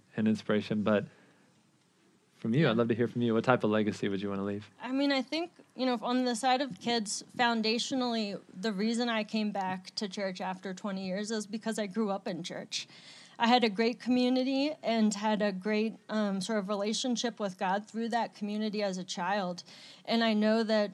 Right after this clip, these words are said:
Speaker 2: you know, the statistics say y-, your kids need to say yes to Jesus as children for them
Speaker 1: Mm-hmm.
Speaker 2: to be most likely to be a Christian as an adult. So, uh,
Speaker 1: It's true.
Speaker 2: um, ministering to children and youth, I think, is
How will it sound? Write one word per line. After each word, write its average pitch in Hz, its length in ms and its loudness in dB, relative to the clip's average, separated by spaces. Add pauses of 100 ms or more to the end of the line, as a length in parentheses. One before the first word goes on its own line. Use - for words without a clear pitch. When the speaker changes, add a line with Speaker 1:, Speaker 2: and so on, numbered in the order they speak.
(140)
Speaker 2:
you 233 120 -2
know, 220 120 0
the - 80 -2
statistics 226 680 -4
say 208 580 0
y-, 226 200 -2
your 220 160 2
kids 214 300 -2
need 233 220 0
to 226 60 -2
say 226 200 -2
yes 220 320 2
to 214 120 -2
Jesus 208 400 -2
as 190 200 -4
children 196 580 -2 (100)
for 131 100 4
them 214 140 6
Speaker 1:
Mm-hmm. 208 40 6
Speaker 2:
to 214 120 2
be 190 120 2
most 196 340 0
likely 208 380 -2
to 190 360 -2 (340)
be 214 120 2
a 196 60 0
Christian 220 420 -2
as 214 180 0
an 214 140 0
adult. 185 420 -2
So, 220 140 -2
uh, 214 140 0 (340)
Speaker 1:
It's - 80 -16
true. 196 180 -6 (140)
Speaker 2:
um, 214 300 2
ministering 269 600 2
to 208 260 2
children 233 480 -2
and 220 140 2
youth, 190 280 -2
I 202 100 -2
think, 190 240 -8
is 190 340 -4